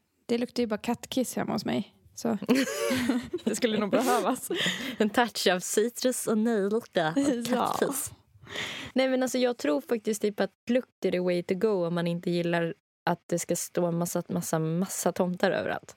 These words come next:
Speaker 1: Ja, nej, det klarar jag inte av. Jag har faktiskt satt upp julgranen. Jag och Valentina
Speaker 2: Va?
Speaker 1: körde, vi köpte hem rödvin och så bestämde vi oss för att julpynta en kväll. Så vi smockade upp granen och typ satte upp lite såna här, äh, ljusstakar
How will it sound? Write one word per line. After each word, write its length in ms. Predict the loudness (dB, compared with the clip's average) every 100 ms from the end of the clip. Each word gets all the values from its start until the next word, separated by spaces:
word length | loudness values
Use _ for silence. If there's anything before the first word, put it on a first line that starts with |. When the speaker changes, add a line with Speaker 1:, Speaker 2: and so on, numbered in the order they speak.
| 0
Speaker 1:
Ja, 300 | 2 2 0
nej, 240 | 0 0
det 260 | 0 -2 -2
klarar 220 | -4 -2
jag 80 | -2
inte 160 | -4
av. 100 | -6 -8 _ _ -20 -2
Jag 140 | 0
har 60 | 2
faktiskt 280 | 0 -4 -2
satt 160 | -2
upp 200 | -2 -2
julgranen. 680 | -2 0 -2 -2 -2 -2 -10 -14 _ _ _ -20 _
Jag 140 | -2 0
och 60 |
Valentina 420 | 2 2 0 0 2
Speaker 2:
Va? 60 |
Speaker 1:
körde, 540 | 2 2 2 2 2 0 -6 -20 -6
vi 80 | 0
köpte 240 | 0 2 2
hem 180 | 2
rödvin 680 | 2 2 2 0 2 2 0 0
och 140 | -2
så 260 | 2 0 0 -4
bestämde 400 | 0 0 0 0
vi 60 |
oss 120 | 0
för 100 | 0
att 60 | 0
julpynta 600 | 2 0 0 -2 0 -2
en 80 | -2
kväll. 240 | 0 -2 -2 -18 -20 -20 -20 -10
Så 160 | -2 0
vi 300 | 2 2 0 -6 -6
smockade 800 | -2 0 0 0 0 0 0 0
upp 120 | 0 -2
granen 600 | -2 0 2 0 0 2
och 300 | 0 -2 -4
typ 300 | -4 -4 -2
satte 260 | 0 0
upp 120 | 0
lite 220 | -2 -2 -2
såna 160 | -2
här, 480 | -2 -4 -4 -4 -6
äh, 60 | -4
ljusstakar 600 | -2 0 0 -2 -2 -6